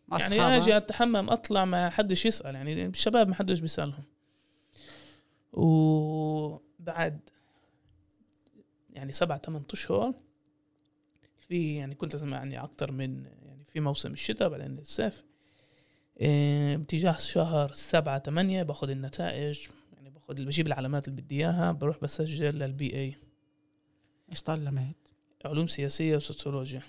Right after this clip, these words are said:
Speaker 1: بجامعة تل أبيب؟
Speaker 2: لا، بال-، بكلية تل أبيب بيافا.
Speaker 1: مهم.
Speaker 2: و ما قلتش لولا حدا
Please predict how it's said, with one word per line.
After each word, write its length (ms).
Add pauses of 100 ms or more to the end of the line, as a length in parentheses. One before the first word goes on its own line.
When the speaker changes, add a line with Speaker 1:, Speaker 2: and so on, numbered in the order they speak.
(160)
Speaker 1:
بجامعة 560
تل 180
أبيب؟ 220 (280)
Speaker 2:
لا، 200
بال-، 320
بكلية 520 (120)
تل 120
أبيب 280
بيافا. 400 (280)
Speaker 1:
مهم. 340 (800)
Speaker 2:
و 1160 (2750)
ما 120
قلتش 380
لولا 260
حدا 480